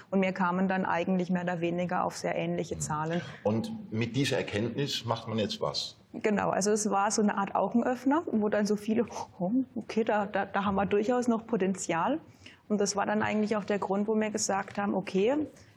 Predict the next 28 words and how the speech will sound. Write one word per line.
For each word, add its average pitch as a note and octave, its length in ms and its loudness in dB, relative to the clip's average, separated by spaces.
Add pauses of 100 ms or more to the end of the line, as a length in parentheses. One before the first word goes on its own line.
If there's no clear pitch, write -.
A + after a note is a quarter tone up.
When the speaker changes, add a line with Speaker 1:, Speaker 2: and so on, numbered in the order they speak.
(120)
Speaker 1:
es F#3+ 160 0
wird G3+ 280 -2
zwei F3 420 0
große G3 540 2
Initiativen G#3+ 880 2
geben, C4 500 2
also F#3+ 220 0
unter, F#3 440 0
unter F#3+ 240 0
dem F#3+ 180 0
einen F#3+ 280 2
Deckmantel. A#3 560 2
Wir G3 120 2
haben F#3+ 100 2
es F#3+ 100 -4
dann G3 160 -2
Smart G3 380 0
Meets G3+ 300 2
Lean C4 280 4 (160)
genannt, C4+ 340 2
also G3 160 0
so G3 140 2
nennt F#3+ 240 2
Speaker 2:
Mhm. F#3+ 40 2
Speaker 1:
sich A3+ 120 -2
jetzt A3 220 -2
die F#3 60 0
Gesamtinitiative. A#3+ 1160 0